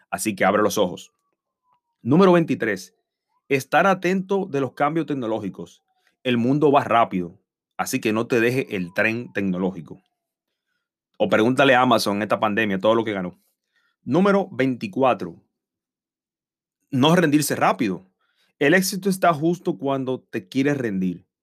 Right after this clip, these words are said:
Si te caes, te levantas con experiencia y fuerza.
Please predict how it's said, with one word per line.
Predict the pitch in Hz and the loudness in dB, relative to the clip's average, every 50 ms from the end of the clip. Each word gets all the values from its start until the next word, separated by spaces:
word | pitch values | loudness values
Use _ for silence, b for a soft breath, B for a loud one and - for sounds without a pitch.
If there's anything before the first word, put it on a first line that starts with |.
| _ _ _ _ _ _ _ _ _ _ _ | _ _ _ _ _ _ _ _ _ _ _
Si | - - - - 139 139 | -14 -12 -6 -4 -2 0
te | 143 139 110 95 | 0 0 0 2
caes, | 151 156 160 143 127 127 - - - | 2 2 2 2 2 0 -2 -4 -2
te | - 117 | 0 0
levantas | 113 110 110 123 135 135 131 143 135 - - | 2 2 2 0 0 0 -2 -4 -4 -4 -6
con | - 113 113 | -6 -6 -6
experiencia | 110 107 - - 98 98 110 117 131 139 135 - - 135 - - _ _ _ | -6 -6 -4 -4 -2 -2 -2 -2 -4 -6 -8 -8 -10 -12 -12 -12 _ _ _
y | 120 98 | -14 -14
fuerza. | 95 - 101 104 101 117 - - - 80 - _ | -12 -6 -2 0 0 0 -2 -6 -12 -14 -16 _